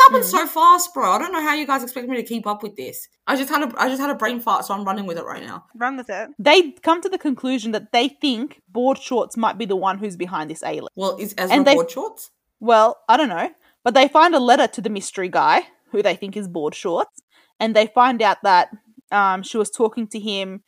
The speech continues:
Speaker 2: and she was taking him to the shore that weekend that Missus D told Hannah about, and
Speaker 1: Yeah.
Speaker 2: she lied and said that she was gonna go there with the girls.
Speaker 3: Girls.
Speaker 2: And we find
Speaker 1: Yeah.
Speaker 2: out that, um, Ali was lying about her age to this board shorts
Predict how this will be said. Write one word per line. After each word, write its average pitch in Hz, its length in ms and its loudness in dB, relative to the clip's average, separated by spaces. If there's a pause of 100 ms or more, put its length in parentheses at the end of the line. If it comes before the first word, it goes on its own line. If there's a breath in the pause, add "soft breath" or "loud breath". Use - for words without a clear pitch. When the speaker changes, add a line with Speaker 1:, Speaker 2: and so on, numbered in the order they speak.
(200)
Speaker 2:
and 202 140 -8
she - 100 -4
was 226 100 -2
taking 269 340 0
him 226 120 -4
to 214 140 -8
the 196 80 -6
shore 208 240 -2
that 185 180 0
weekend 190 540 -6
that 185 180 2
Missus 208 300 -8
D 190 240 -4
told 185 300 -4
Hannah 190 260 -2
about, 220 500 -2 (540 soft breath)
and 196 160 -4
Speaker 1:
Yeah. 170 220 -6
Speaker 2:
she 208 200 -10
lied 185 320 4
and 185 100 -12
said 185 180 -6
that 175 100 -18
she 196 80 -8
was 175 80 -10
gonna 190 160 -12
go 180 120 -4
there 175 160 -4
with 180 180 -10
the 160 320 -6 (400)
girls. 190 420 -2
Speaker 3:
Girls. 196 580 -14 (120)
Speaker 2:
And 226 180 0
we 247 100 -2
find 294 340 2
Speaker 1:
Yeah. 285 120 2
Speaker 2:
out 240 140 -10
that, 214 240 4 (100)
um, 185 460 0 (400)
Ali 277 240 6
was 254 180 -2
lying 214 260 2
about 190 200 -2
her 202 200 -6
age 208 340 -2
to - 100 -18
this 165 180 -12
board 165 300 -10
shorts - 460 -8